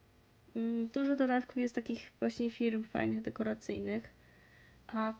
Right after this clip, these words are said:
ten akurat zestaw, e, który bardziej, e, jest z Tesco. To właśnie jest pod kuchni kolorystyczny, dobrany.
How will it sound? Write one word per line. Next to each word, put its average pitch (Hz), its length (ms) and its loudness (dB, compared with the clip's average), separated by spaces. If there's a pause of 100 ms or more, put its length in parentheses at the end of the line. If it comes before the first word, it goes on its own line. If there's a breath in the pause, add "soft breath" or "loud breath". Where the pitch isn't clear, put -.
(240)
ten 247 320 2
akurat 220 840 -6
zestaw, 220 720 -4 (340 loud breath)
e, 262 160 -4
który 233 320 0
bardziej, 226 640 0 (520)
e, 247 60 0 (200)
jest 247 220 0
z - 80 -20
Tesco. - 420 -2 (840 loud breath)
To 254 80 -2
właśnie 233 380 0
jest 240 180 -4
pod 240 180 -2
kuchni - 380 -4
kolorystyczny, - 840 -4
dobrany. 262 600 -2